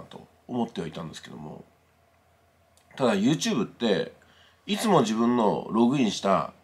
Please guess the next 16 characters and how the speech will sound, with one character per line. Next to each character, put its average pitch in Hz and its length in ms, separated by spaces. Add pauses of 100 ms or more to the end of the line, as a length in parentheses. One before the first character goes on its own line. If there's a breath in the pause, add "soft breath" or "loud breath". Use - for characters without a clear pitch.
(640)
画 107 160
面 104 220
に 110 300 (320)
誰 233 180
の 160 140
サ 110 160
ム 101 100
ネ 95 140
イ 90 40
ル 87 120
が 78 220 (340)
主 127 220
に 85 120
出 104 100
る 87 100
か、 - 180